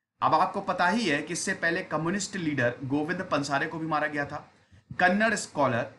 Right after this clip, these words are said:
एमएम कालबुर्गी अगस्त दो हज़ार पन्द्रह, फरवरी दो हज़ार पन्द्रह में भी मारा गया था। और इनको, हालांकि नरेंद्र दाभोलकर को दो हज़ार तेरह में मारा गया था, और फिर बैंगलोर में जो जर्नलिस्ट थी गौरी लंकेश,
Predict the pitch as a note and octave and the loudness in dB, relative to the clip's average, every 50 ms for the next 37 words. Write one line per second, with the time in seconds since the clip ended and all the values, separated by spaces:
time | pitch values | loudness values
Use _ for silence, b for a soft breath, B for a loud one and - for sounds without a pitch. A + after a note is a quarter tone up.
0 | - _ - D3+ E3+ F#3+ G3 G3 G3 - - D3+ D3+ D#3 D3+ D#3 D#3 D#3 D#3 D3+ | -20 _ 2 2 4 4 2 0 0 0 0 2 2 2 2 2 0 0 0 -4
1 | C#3 - - C3+ C#3+ E3+ F3 F3 - D3 D#3+ D#3+ D#3 D#3+ D#3+ D#3+ - D3 C#3 D3 | -4 0 0 2 2 2 0 0 -2 -2 0 0 2 2 0 -2 0 0 2 2
2 | D#3 D3+ - D3+ C#3+ C#3 D#3 E3+ E3+ D#3 D#3 D3+ D3 D3+ C#3 C#3+ C3 C3+ D3+ D3+ | 2 0 0 -2 -4 -2 -2 -4 -4 -4 -6 -4 -4 -4 -4 -4 -2 -2 -2 -2
3 | D#3 D#3 D#3 D3+ C#3+ C3+ C#3 D3 D3 D3 C#3+ C#3 - - - - - b b b | -2 -4 -4 -2 0 0 0 0 0 -2 -2 -2 -4 -8 -10 -12 -18 b b b
4 | b b b _ C#3 D#3 F3 G3+ F#3+ B3 B3 A#3+ B3 - - D3+ D#3+ F3+ F#3 G3 | b b b _ 0 2 2 2 4 4 2 2 2 0 2 2 2 2 2 2
5 | E3+ E3 D#3+ F#3 A3+ A3+ A#3 G3 E3 D3 C#3 C3+ C#3+ D3 D3 D3 G3 F3+ F3+ - | 0 2 2 2 0 0 0 0 0 -2 -2 0 0 -2 -2 0 -2 -4 -2 -2
6 | D#3 D#3+ D#3+ E3+ F3 E3+ F3 E3 - C#3+ C3+ C#3 C#3+ D3+ D3+ C#3 B2+ B2 B2 A#2+ | -4 -4 -4 -4 -4 -4 -4 -4 -4 -2 -2 0 0 0 0 0 0 0 0 -2
7 | A#2 G#2+ G#2+ C#3 E3 - - - D3+ D#3+ D#3 - G3+ F#3 C#3+ B2+ B2 B2+ C3 C3+ | -2 -4 -4 -4 -8 -10 -4 0 0 0 0 0 -4 -4 0 2 2 2 2 2
8 | D3 F3 G3+ E3+ D3+ D3+ D3+ C#3 D#3+ D3 C3 C#3 C3+ C3+ D3 D#3 F3 F#3 - - | 0 0 0 -2 -2 -4 -4 -4 -4 -2 -2 -2 -2 0 -2 -2 -4 -6 -8 -12
9 | - - E3+ D#3+ - C3+ C#3+ D#3 E3 D3+ C3+ B2+ A#2+ C#3 A#2+ A2 - | -10 -10 -10 -6 -2 0 0 0 0 -2 -4 -2 -2 -4 -4 -4 -8